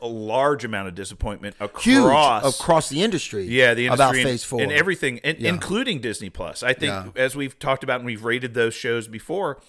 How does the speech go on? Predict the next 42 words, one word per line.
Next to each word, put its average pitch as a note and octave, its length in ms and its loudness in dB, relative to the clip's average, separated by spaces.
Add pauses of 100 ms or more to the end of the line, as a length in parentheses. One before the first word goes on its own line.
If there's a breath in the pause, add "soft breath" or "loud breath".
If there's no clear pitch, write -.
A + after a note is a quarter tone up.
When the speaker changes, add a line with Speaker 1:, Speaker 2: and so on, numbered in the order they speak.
(460 soft breath)
Speaker 1:
I - 40 -14
mean, B2+ 160 -10
there D#3 120 4
were G3 140 2
a D#3+ 60 0
couple F3+ 400 -2
of B2+ 160 0 (140)
home B2+ 220 -2
runs. G#2+ 460 -6
You A#2 80 -10
know, A2 80 -2
Speaker 2:
Yeah. A#2+ 160 2
Speaker 1:
WandaVision C#3+ 320 -2
was C#3+ 140 -4
a C3+ 40 -2
home C#3 220 -4
run, C3+ 220 -2
Loki B2+ 340 -2
was C3 180 -4
a A#2+ 60 0
home B2+ 260 -6
run, B2 360 -6 (400 soft breath)
but C#3+ 120 -2
everything A3 300 0
else F#3+ 220 0
was D#3+ 120 -8
kinda D3+ 220 -2
like, D3+ 160 -4 (180)
and A#2 200 -6
we B2+ 120 -4
loved A#2 300 -4
Moon A2+ 160 -4
Knight, A2 220 -4
of A2 120 -6
course, A#2 280 -6 (260 loud breath)
but F#3 80 -4
everything A3 240 -4
else F#3+ 160 0
was E3 100 -8
kinda F3 200 -4
like, E3+ 180 -4
"Eh, A#3+ 200 -6